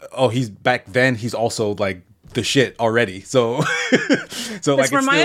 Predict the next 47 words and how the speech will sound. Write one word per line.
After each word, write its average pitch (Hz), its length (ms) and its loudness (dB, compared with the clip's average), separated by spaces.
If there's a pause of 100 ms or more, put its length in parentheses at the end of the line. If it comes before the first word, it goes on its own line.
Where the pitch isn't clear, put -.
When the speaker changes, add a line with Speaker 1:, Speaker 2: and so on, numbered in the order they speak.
Speaker 2:
understand- 269 320 0 (480)
Speaker 1:
No, 170 160 2
go 165 80 4
ahead. 123 160 2
Sorry. 202 140 2
Speaker 2:
Yeah, 202 140 4
I'm, 262 300 2
I'm 262 140 2
sorry. 185 300 0 (340)
Um, 196 240 2
from 220 140 -2
my 226 100 4
understanding, 220 380 0
the 185 80 -2
way 175 300 2 (100)
that 156 280 0
it 165 60 2
was 170 100 -2
explained 151 380 -4
to - 80 -8
me, 147 400 -2 (220)
'cause 170 120 -8
I 180 140 2
kinda 175 260 0
thought 165 140 -4
the 151 80 -6
same 151 180 0
thing, 147 240 0
is 143 280 2 (360)
he 220 120 2
was 185 140 -4
naturally 156 440 -2
just 135 200 -6
a - 40 -4
good 135 180 -4
sorcerer 135 540 -2
at - 120 2
first, 170 520 -2
Speaker 1:
Mm-hmm. 165 80 -2
Speaker 2:
and 147 140 2
then 139 420 2 (240)
he 190 100 0
just 170 220 -4 (560)
naturally 160 420 -2
had 147 200 0
that 131 120 0
ability, 117 540 -4